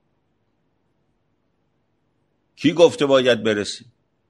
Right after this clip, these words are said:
امیرالمؤمنین سه جنگ در زمان حکومتش داشت. جنگ اول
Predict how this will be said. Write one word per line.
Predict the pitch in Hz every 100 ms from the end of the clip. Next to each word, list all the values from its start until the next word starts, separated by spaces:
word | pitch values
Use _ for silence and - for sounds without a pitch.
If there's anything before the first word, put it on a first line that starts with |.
| _ _ _ _ _ _ _ _ _ _ _ _ _ _ _ _ _ _ _ _ - - - _ -
امیرالمؤمنین | 123 131 131 123 131 120 117 120 98 117 131 170 208 202 185 127 _ _ _ _ _ _ _
سه | - - - 156
جنگ | 151 127 160 165 170 165 170 170 160 139
در | 135 123
زمان | 107 117 117 127 147 143
حکومتش | 131 110 113 110 131 131 117 98
داشت. | 107 98 95 -
جنگ | 92 104 123 117
اول | 98 110 101 98 123 151 156